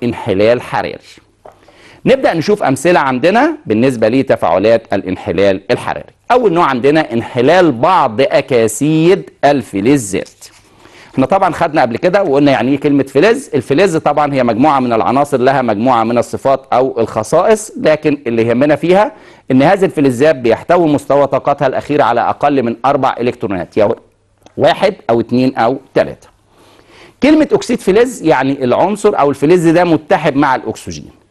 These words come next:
فهنا عندي قاعده بتقول لي ايه عندنا؟ ان اكسيد الفلز لما ينحل بالحراره بيديني ايه؟ تعالوا بينا اما نشوف. اكسيد فلز هفصله نصين،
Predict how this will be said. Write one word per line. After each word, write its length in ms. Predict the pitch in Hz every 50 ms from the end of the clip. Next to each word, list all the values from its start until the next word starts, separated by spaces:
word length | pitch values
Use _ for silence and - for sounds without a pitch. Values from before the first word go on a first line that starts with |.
| _ _ _ _ _ _ - - _ _ -
فهنا 300 | 147 165 196 233 262 269
عندي 520 | 262 - 131 120 147 180 185 175 139 156
قاعده 400 | 147 - 170 175 170 160 143 151
بتقول 380 | 131 120 120 - - 131 131 123
لي 120 | 110 110
ايه 220 | 104 87 95 110 95
عندنا؟ 560 | 90 90 87 85 92 90 82 90 - 95 - _ -
ان 300 | 185 160 117 92 73 - - _ -
اكسيد 580 | 110 110 - - - - 180 185 196 214 202 170
الفلز 840 | 208 202 - - 196 180 165 131 95 78 - - - - - - - - _ _ _ - - _ _ _ _ _ _ _ _ _ _ _ _ _ _ _ _ _ _ _ _ _ _ _ _ _ _ _ _ _ - - - - - -
لما 460 | - 131 160 196 214 208 202 196 190
ينحل 500 | 185 180 - - 180 190 208 202 202 202
بالحراره 640 | 202 208 196 - - 180 180 170 143 107 80 73 - - _ _ _ _ _ _ _ -
بيديني 640 | 104 113 120 123 123 107 101 101 123 131 127 123 120
ايه؟ 520 | 104 87 107 104 104 104 101 101 90 - - _ _ _ _ _ _ _ _ -
تعالوا 260 | - 170 170 143 123
بينا 160 | 135 135 117
اما 160 | 107 101 87
نشوف. 260 | 82 - - 73 - _ _ -
اكسيد 380 | 117 117 - - - 160 143 -
فلز 400 | - 120 104 104 92 80 78 117
هفصله 420 | 143 180 - - - 214 185 170
نصين، 440 | 151 135 117 - - - 104 104